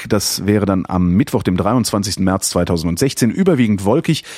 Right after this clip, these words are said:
zeitweise Regen, an den Alpen etwas Schneefall. Werte vier bis neun,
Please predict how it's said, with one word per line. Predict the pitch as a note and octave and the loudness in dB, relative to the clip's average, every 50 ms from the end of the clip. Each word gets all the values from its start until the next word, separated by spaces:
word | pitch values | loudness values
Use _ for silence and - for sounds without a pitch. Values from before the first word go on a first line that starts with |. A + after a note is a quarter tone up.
| - - - | -20 -20 -8
zeitweise | - - - C3+ F3 E3+ - C#3+ C3 A#2 B2 G#2 | -6 -4 -2 -2 -2 0 0 -2 0 0 0 2
Regen, | A#2 B2 C3+ B2+ B2 A2+ | 2 2 4 2 2 0
an | - A#2 C3+ D#3+ | 0 -2 0 0
den | D3 C3+ A#2 | 0 0 0
Alpen | - G#2 G#2+ A2+ - - G#2+ | 0 0 0 0 2 0 0
etwas | - A#2+ B2 - - G2 F#2 - | 0 0 -4 -2 0 -2 0 0
Schneefall. | - - - G2 F2+ F#2 G#2 B2 D3 C3 - B2+ A2+ G#2+ G2+ F#2+ F2 | 0 -2 -2 0 0 2 4 4 2 2 2 2 2 2 2 2 0
Werte | G2+ G#2 B2+ B2+ - G#2+ F#2+ | 0 0 0 -2 -2 -4 -6
vier | - - - D#3 E3 D#3+ | -6 -8 -4 -2 0 0
bis | C3 A2+ - | 0 0 0
neun, | G#2+ G#2 G#2 G#2+ G#2+ G#2+ | 2 2 2 2 2 0